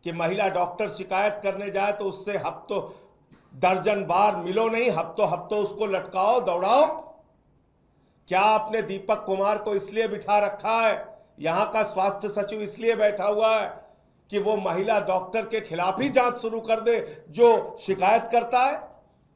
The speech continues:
दिल्ली के एलजी साहब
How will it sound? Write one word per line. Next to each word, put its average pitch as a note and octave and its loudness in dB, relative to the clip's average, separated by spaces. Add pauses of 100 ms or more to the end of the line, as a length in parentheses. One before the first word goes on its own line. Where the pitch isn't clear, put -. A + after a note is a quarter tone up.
(3500)
दिल्ली C#3 -10
के D#3 -6
एलजी C3+ -6
साहब D#3 -2